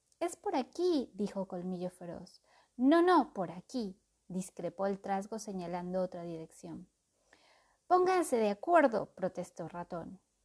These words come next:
"Manos arriba", dijo entonces la voz de la princesa.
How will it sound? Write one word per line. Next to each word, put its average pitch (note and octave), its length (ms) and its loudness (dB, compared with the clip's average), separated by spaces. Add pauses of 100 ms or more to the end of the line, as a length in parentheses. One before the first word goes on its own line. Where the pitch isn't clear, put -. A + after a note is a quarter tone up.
(440)
"Manos G#4+ 340 6
arriba", F#4 500 8
dijo G#3+ 280 0
entonces G#3 680 -4
la G3 220 0
voz G3+ 320 2
de G3 100 0
la F#3 180 0
princesa. - 760 -6